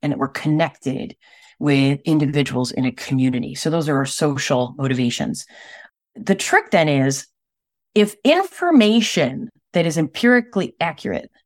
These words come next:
is delivered to us, but it undermines those other motivations, we really are not super inclined to <laughs> integrate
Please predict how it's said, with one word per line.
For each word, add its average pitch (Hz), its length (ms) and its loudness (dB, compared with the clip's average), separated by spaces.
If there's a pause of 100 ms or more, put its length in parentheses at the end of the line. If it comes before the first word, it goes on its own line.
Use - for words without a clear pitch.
(300)
is 156 140 -2
delivered 185 600 0
to 277 260 2
us, - 400 -6 (460)
but 175 220 0
it - 240 -4
undermines 147 1000 0
those 175 300 -2 (100)
other 196 260 4
motivations, 160 1000 0 (460)
we 247 220 2
really 262 640 2
are 185 140 0
not 202 420 0
super 208 380 0
inclined 151 920 -2
to 202 100 -6
<laughs> 208 100 0
integrate 202 720 0